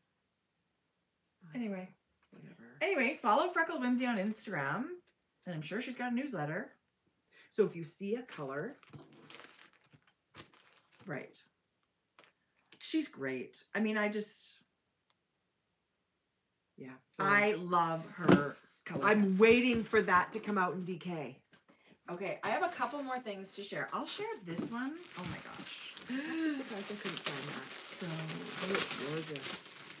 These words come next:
Speaker 2: So, super crinkly. Sorry, guys. Okay. Uh, Rochelle of Moondrake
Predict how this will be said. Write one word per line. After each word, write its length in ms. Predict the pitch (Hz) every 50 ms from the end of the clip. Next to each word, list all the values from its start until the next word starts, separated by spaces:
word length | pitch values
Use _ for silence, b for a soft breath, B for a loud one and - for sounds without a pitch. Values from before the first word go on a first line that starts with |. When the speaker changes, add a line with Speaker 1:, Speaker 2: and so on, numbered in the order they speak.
| - - - - - - - - - -
Speaker 2:
So, 460 | - - - 233 214 208 202 196 202 202
super 1300 | - - - - - - - - - - - - - - - - - - - - - 233 226 - 247
crinkly. 680 | 226 - 208 175 156 151 175 156 143 143 165 208 247 311
Sorry, 500 | 330 - - - - - - 180 175 170
guys. 1400 | 160 160 156 - - - 185 220 285 349 403 427 440 427 - - - - - - - - - - - - - - - - - - - - - - - - -
Okay. 160 | 190 196 - - - - _ _ - - - - - - - 151 - - - - -
Uh, 220 | 196 180 180 180 -
Rochelle 800 | 202 208 196 - - - - - 196 175 175 180 202 262 349 359 -
of 140 | 381 392 339
Moondrake 720 | 262 233 214 214 214 220 220 214 226 220 220 220 226 -